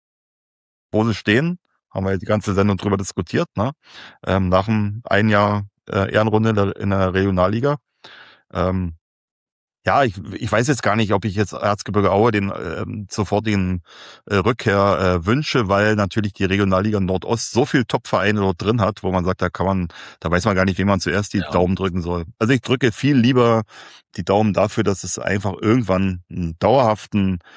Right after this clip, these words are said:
Speaker 1: ähm, Aufstiegsplatz gibt für den, für den Osten oder zumindest für den Großteil vom Nordosten und, äh, dann so über zwei, drei Jahre einfach dann auch die Lok Leipzig, Erfurt, ähm,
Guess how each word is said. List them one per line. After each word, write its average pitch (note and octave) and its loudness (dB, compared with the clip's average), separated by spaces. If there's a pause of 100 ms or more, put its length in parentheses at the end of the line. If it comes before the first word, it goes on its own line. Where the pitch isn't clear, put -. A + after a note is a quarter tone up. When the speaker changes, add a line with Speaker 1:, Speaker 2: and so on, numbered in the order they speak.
(420)
Speaker 1:
ähm, F2+ 2 (480)
Aufstiegsplatz - -2
gibt - -2
für G2 0
den, F#2 -2 (100)
für - -2
den - -2
Osten G#2+ -2
oder F2+ -2
zumindest F#2+ -4
für F2 -2
den F2 0
Großteil A2 2 (100)
vom F#2+ 0
Nordosten - -2
und, F2+ -4 (520)
äh, E2 -2
dann F2 0
so G2 0
über F#2 2
zwei, F#2+ 2
drei G2 2
Jahre F#2 2
einfach E2+ -2
dann F2 0
auch - -6
die E2+ -2 (260)
Lok - 0
Leipzig, F#2 0
Erfurt, F2+ 0 (600)
ähm, E2 0